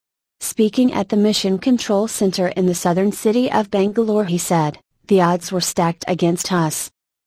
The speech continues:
Of fifty-one missions attempted in world, only twenty-one have succeeded. We have prevailed. Only the U S,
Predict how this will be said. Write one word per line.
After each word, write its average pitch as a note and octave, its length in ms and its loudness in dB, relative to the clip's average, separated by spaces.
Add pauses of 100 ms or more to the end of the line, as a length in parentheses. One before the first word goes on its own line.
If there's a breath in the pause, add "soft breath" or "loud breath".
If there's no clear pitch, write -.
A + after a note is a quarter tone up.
(100)
Of F#3 140 0
fifty-one A3+ 720 2
missions F#3+ 400 0
attempted G3 540 0
in G#3 240 0
world, F#3 260 2
only F3+ 320 2
twenty-one F#3+ 760 0
have F3+ 240 -2
succeeded. E3+ 640 -2 (480)
We G#3+ 160 4
have A3+ 300 0
prevailed. E3 560 -2 (500)
Only G3 300 4
the F3+ 180 2 (100)
U F#3 100 2
S, D#3 360 -2